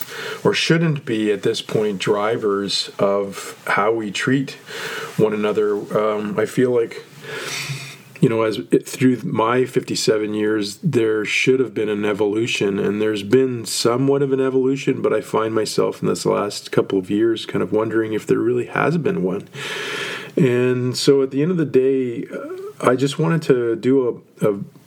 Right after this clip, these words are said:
an audio post to everybody to just talk about the fact that fundamentally, and I'll, I'll focus more on the, on the women part here, um, but it really,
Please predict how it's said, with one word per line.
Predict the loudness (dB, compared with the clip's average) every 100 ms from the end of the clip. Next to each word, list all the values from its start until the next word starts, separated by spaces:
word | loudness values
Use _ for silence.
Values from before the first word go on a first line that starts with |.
| -20 -20 -20 -18 0
an | 2
audio | 4 4 4 2
post | 0 -2 0 -2 0
to | 2
everybody | 2 0 0 0 0 -2 -6 -12 -12 -12 -14 -16 -16 -18 -18 -18 -18 -20 0
to | 2
just | 4 2 0 -8 _ -6
talk | 0 2 2 0
about | 0 0
the | -2
fact | -2 -2 0 0
that | 0 -2 -14 -20 -20 -20 -20 -20 -18 -12 0
fundamentally, | 4 4 2 0 0 0 2
and | 0
I'll, | -2 0
I'll | -2
focus | 2 2 2 -2 -4
more | -2 0 0
on | 0
the, | 0 -2 0
on | 0 2
the | 0
women | 0 -2 0 2 4 2 -2
part | -2 0 2 -2
here, | -2 0 2 2 -2 -2
um, | 0 0 0 0 0
but | 0 0
it | 2
really, | 2 2 0 -4 -8